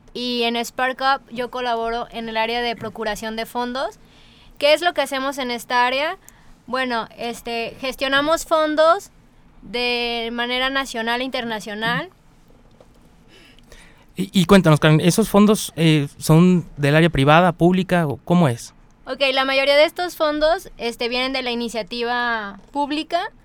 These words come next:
Speaker 1: ¿Y qué es lo que buscamos con ellos? Generar algún beneficio de manera tangible o intangible para todas aquellas personas que quieran emprender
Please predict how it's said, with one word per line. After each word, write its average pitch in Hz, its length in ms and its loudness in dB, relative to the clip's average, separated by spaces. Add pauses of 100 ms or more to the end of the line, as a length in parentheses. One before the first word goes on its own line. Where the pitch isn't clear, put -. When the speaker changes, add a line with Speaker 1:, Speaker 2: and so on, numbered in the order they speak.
(640)
Speaker 1:
¿Y 330 220 -2
qué 311 120 4
es 302 60 0
lo 320 120 0
que 311 100 -2
buscamos 247 480 -6
con 240 160 -8
ellos? 202 260 -8
Generar 254 400 -2
algún 294 440 -6
beneficio 269 840 -6 (1120)
de 240 100 -4
manera 247 300 2
tangible 262 560 -4
o 285 80 0
intangible 247 800 -6 (400)
para 277 300 0
todas 277 280 -4
aquellas 240 460 -8
personas 233 420 -10
que - 80 -10
quieran 226 260 -4
emprender 233 680 -6